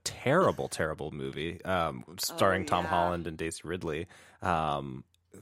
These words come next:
Speaker 1: which <laughs> was a contender for my, uh, best movie of the year prediction.
Speaker 2: Or most anticipated.
Speaker 1: Yeah, most anticipated movie
Speaker 2: Yeah.
Speaker 1: of the year for, like, three years in a row, and it kept getting pushed back. And that, that, that should have been a clue to me. <laughs>
Speaker 2: Right.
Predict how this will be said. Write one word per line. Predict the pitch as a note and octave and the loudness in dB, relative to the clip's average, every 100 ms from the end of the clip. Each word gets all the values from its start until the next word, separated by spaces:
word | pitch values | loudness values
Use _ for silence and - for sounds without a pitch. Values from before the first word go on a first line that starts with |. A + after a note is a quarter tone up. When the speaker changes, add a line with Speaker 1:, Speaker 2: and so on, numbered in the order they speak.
| _ - | _ -2
Speaker 1:
which | F2 - - - | -2 0 -6 -6
<laughs> | - - - - _ _ - | -10 -10 -14 -20 _ _ 0
was | A2+ A2+ G#2 | 2 4 2
a | A2 | 0
contender | - A2 - C#3+ A#2+ E2 | 0 0 2 2 2 0
for | - G2 | 0 -2
my, | F#2 F2 C#2+ - - - - | 0 -2 -4 -8 -20 -10 -4
uh, | E2+ C#2 A#1+ B1 | -2 -2 -6 -8
best | - F#2 G2 - | -10 -2 -2 -2
movie | G2 F2+ E2 D#2 | -4 -4 -4 -6
of | A#1+ | -6
the | C#2 | -8
year | D2+ G2 F#2+ C#2 C#2 - - - - | -6 -2 0 -2 -6 -12 -20 -20 -4
prediction. | F#2+ E2+ - - C2+ C2+ | -2 0 -2 -4 -4 -2
Speaker 2:
Or | G#3+ | 0
most | G3+ F#3+ | 0 0
anticipated. | G3 B3 - A3+ | -4 -4 -6 2
Speaker 1:
Yeah, | G#3+ - | 4 6
most | A2 A2+ | 4 4
anticipated | G2+ F#2+ - F2 D#2+ | 2 0 0 -2 0
movie | F2 D2+ | -2 2
Speaker 2:
Yeah. | E2 G3 | 4 4
Speaker 1:
of | |
the | A#2+ | 4
year | A#2+ D#2+ | 4 2
for, | - | 2
like, | F#2 E2+ - | 2 2 -4
three | - G#2 F2+ | 0 2 2
years | E2 C2+ - - | 0 -2 -4 -6
in | B1 | -6
a | |
row, | A#1+ C2 - - | -4 -4 -4 -8
and | - | -10
it | - | -4
kept | - - | 0 0
getting | D#2+ D2+ B1+ | 0 -2 -2
pushed | - - - | -6 -6 -4
back. | C#2 C2+ - - | -4 -4 -8 -4
And | B2 | 0
that, | D#3 - | 0 0
that, | C3+ - | 0 2
that | B2+ F#3+ | 2 2
should | - B2+ | 4 4
have | C#3+ | 4
been | D3+ | 2
a | D3 | 0
clue | - D#3 D3+ C3 | 0 0 0 -2
to | - | -2
me. | D3 D3+ - | -2 -2 0
<laughs> | - B4 C#4+ - B3 - A#3+ - | 2 8 6 8 2 4 0 4
Speaker 2:
Right. | C#4+ A3 F#3+ - | 4 6 6 6